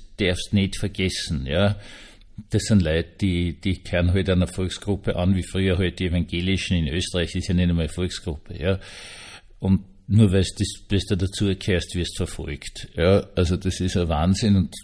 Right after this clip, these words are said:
die waren jetzt einfach irrsinnig dankbar, dass sie heutzutage da sind und dass sie sicher sind, sehr, sehr liebe Leute.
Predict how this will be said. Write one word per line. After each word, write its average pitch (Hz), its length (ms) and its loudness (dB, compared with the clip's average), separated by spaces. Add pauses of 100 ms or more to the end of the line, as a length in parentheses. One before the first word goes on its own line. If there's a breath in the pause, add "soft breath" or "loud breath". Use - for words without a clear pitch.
(140)
die 90 120 -2
waren 87 140 4
jetzt 78 120 2
einfach 80 280 -2
irrsinnig 90 500 0
dankbar, 85 400 -2
dass - 80 -6
sie 92 120 0
heutzutage - 460 -2
da 85 180 0
sind 101 360 4
und 85 280 -2 (500 loud breath)
dass - 180 4
sie 107 160 0
sicher 107 420 0
sind, 95 340 2
sehr, 98 240 0
sehr 92 140 0
liebe 85 340 -2
Leute. 80 380 -2